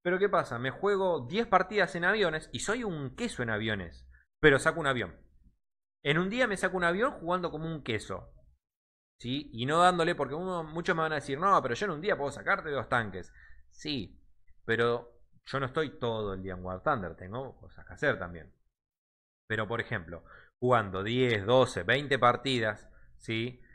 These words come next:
En aviones, con aviones normales, no con aviones de premium, ni cuenta premium, te podés sacar un, un avión de tier tres, tier cuatro. De tier cuatro te lo podés sacar.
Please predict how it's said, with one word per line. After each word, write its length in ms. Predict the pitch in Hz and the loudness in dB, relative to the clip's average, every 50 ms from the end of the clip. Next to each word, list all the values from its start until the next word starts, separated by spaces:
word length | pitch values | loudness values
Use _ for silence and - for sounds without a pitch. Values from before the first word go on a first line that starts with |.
| - - | -14 -8
En 140 | - 104 107 | -4 2 2
aviones, 540 | 113 123 139 135 123 113 113 117 - - - - - - - - | 4 4 6 4 4 4 2 -2 -4 -10 -18 -20 -20 -20 -20 -12
con 200 | - 113 113 117 | -8 -6 -4 -2
aviones 300 | 123 151 202 233 233 220 | -2 -2 -2 -2 -2 0
normales, 460 | 202 196 190 196 220 220 196 185 180 170 | 0 0 0 2 2 2 4 2 2 0
no 220 | 170 175 175 165 | -2 -4 -2 -2
con 140 | 165 151 147 | -2 -2 -2
aviones 360 | 147 151 156 156 151 143 135 131 | -2 -2 -2 -2 -2 -2 -2 -2
de 520 | 127 127 123 123 120 120 117 117 117 117 - | -2 -2 -2 -2 -2 -2 -2 -4 -4 -4 -4
premium, 460 | - 160 165 160 156 151 156 156 175 - - - - - | -2 -2 -2 -2 -2 -4 -6 -6 -8 -12 -20 -20 -18 -12
ni 160 | - 120 117 107 | -8 -8 -6 -4
cuenta 280 | 147 147 135 147 147 | -6 -4 -2 -2 0
premium, 360 | 160 170 165 151 147 143 147 - - - - _ _ _ | 0 0 0 -2 -4 -6 -8 -10 -16 -20 -20 _ _ _
te 100 | - 156 | -6 -4
podés 240 | - 170 190 208 - | 0 0 0 2 2
sacar 240 | 196 170 180 175 175 | 2 2 2 2 2
un, 260 | 170 170 160 151 - - - - | 0 -2 -4 -8 -10 -12 -12 -10
un 180 | 139 143 147 | -8 -4 0
avión 540 | 147 143 147 160 170 170 170 175 170 135 113 | 0 0 0 2 0 0 0 -2 -4 -4 -4
de 100 | 127 127 | -2 -4
tier 500 | 123 - 139 139 143 143 139 135 127 - | -2 -4 -2 0 2 2 2 2 0 -4
tres, 400 | - 160 165 160 156 151 - - | -2 0 0 2 0 0 -2 -6
tier 300 | - 117 117 120 117 117 | -6 -2 -2 -2 -2 -2
cuatro. 460 | - 117 104 98 98 - 95 107 131 | 0 2 2 2 2 2 -2 -6 -6
De 160 | 170 233 269 - | -6 -8 -8 -2
tier 240 | - 392 330 359 | 0 0 0 2
cuatro 200 | - 349 302 294 | 0 -2 -2 -2
te 60 | 165 151 | 0 0
lo 100 | 139 - | 2 2
podés 160 | 131 123 - | 2 0 -2
sacar. 320 | 120 101 95 87 85 - | -2 -4 -4 -4 -6 -8